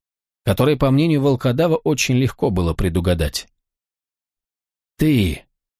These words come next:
Узловатый палец, изобличающий, нацелился в грудь Вену. Широкое лицо клеща начала заливать багровая краска.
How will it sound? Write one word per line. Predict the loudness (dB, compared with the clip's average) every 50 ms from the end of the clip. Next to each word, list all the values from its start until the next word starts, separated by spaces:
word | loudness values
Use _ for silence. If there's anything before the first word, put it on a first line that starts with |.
| _ _ _ _
Узловатый | -2 -2 0 2 2 2 2 2 0 0 0 0 -2
палец, | -2 0 0 0 2 0 0 -2 -6 -8 -10 -10 _
изобличающий, | -2 0 0 0 2 0 0 0 0 0 0 2 2 0 0 -2 -2 0 0
нацелился | 0 0 0 0 0 0 0 0 0 0 0 0 0 0
в | 0 0
грудь | 0 0 0 0 0
Вену. | 0 2 2 0 0 -2 -6 -10 _ _ _ _ _ _ _ _ -4
Широкое | -2 0 2 2 2 0 0 0 2 2
лицо | 2 0 0 0 -2 0
клеща | 0 0 0 2 2 0 0 0 0 0
начала | 0 0 -2 -2 0 0 0 0 2
заливать | 2 0 0 2 2 2 0 0 0
багровая | 0 -2 0 0 0 0 2 0 0
краска. | -2 -2 -2 -2 -2 -2 -4 -6 -6